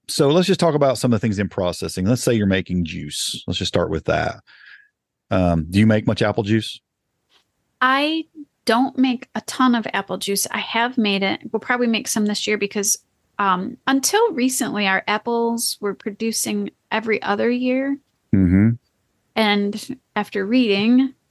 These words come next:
Speaker 2: I found out that was because there was some deficiencies. So
Speaker 1: Yeah.
Speaker 2: we've been feeding the soil around the apples really well, and now they're producing really well every year. So now we're like,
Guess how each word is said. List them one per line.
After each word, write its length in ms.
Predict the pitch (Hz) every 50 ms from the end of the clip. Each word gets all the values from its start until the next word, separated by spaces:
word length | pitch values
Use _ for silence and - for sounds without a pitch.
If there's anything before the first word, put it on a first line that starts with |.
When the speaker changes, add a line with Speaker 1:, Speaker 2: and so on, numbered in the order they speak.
| _ _ -
Speaker 2:
I 80 | 208
found 240 | - - 214 208 202
out 140 | 202 190 -
that 160 | 208 - -
was 120 | 202 196
because 320 | - 202 196 - 202 196 -
there 120 | 220 208
was 120 | 202 185 -
some 180 | - - 190 185
deficiencies. 920 | 185 180 - - 220 208 - - 202 180 175 - - 185 190 - 196 -
So 460 | - - - - 214 196 190 190 190 - -
Speaker 1:
Yeah. 280 | 87 80 76 76 73 80 - _ _ _
Speaker 2:
we've 340 | 208 214 208 196 202 196 -
been 140 | - 202 190 -
feeding 500 | - - 247 233 214 214 202 202 196 190
the 220 | 190 190 185 190 208
soil 520 | - - - - - 208 202 202 196 196 196
around 220 | 190 190 190 190
the 100 | 196 -
apples 320 | 185 196 - - 202 190 202
really 220 | 196 185 185 185
well, 320 | 185 185 185 185 185 - -
and 140 | 214 202 196
now 160 | 196 190 196
they're 120 | 196 202 190
producing 460 | - - - 196 190 - - 196 185
really 180 | 190 190 190 190
well 180 | 190 190 - -
every 260 | 226 233 226 214 196
year. 180 | 185 180 185 190
So 160 | - - 202
now 220 | 202 202 208 214 214
we're 80 | 208
like, 220 | 196 196 196 -